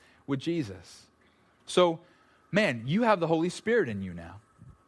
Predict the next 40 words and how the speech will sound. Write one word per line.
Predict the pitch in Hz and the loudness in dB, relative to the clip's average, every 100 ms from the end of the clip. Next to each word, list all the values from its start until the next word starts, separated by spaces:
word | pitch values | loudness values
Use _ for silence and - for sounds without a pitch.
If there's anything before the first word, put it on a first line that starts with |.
| _ _ | _ _
Like, | 147 131 | -4 0
God | 196 220 226 | 2 2 2
wants | 202 180 | 0 -2
to | 165 | -2
do | 147 208 | 0 -2
some | 175 151 | -2 -2
amazing | 156 165 175 | 0 0 0
things | 226 214 | -2 0
in | |
your | 185 | 2
life, | 143 120 | 2 0
so | 165 | -2
you | 175 | 0
don't | 208 | 2
have | 208 220 226 | 2 2 0
to | |
respond | 214 156 - 147 139 | -2 -2 2 2 2
the | |
way | 131 131 | 0 0
you | 131 | 0
ordinarily | 135 131 127 127 120 | 0 0 0 0 0
would | 117 117 110 | 0 -2 -2
toward | 120 107 | -4 -4
anger. | 104 101 90 85 _ _ _ _ _ - | -6 -8 -8 -16 _ _ _ _ _ -2
You | |
don't | 175 | 2
have | 190 220 | 2 2
to | 208 | -2
respond | 151 - 160 151 | -4 0 0 2
the | |
way | 147 139 | 0 0
you | 143 | 2
ordinarily | 139 143 139 127 123 | 0 0 -2 -2 -2
would | 127 110 | -4 -4
toward | 127 104 - - - | -4 -4 -8 -12 -6
unforgiveness. | 135 - 110 120 107 92 - - - _ _ _ 127 | -6 -4 -2 -2 -2 -8 -14 -20 -20 _ _ _ -10
And | |
so, | - 185 | -2 0
man, | 214 127 | 0 -2
respond | 135 - - 185 208 180 120 | -6 -10 -4 0 0 -2 -8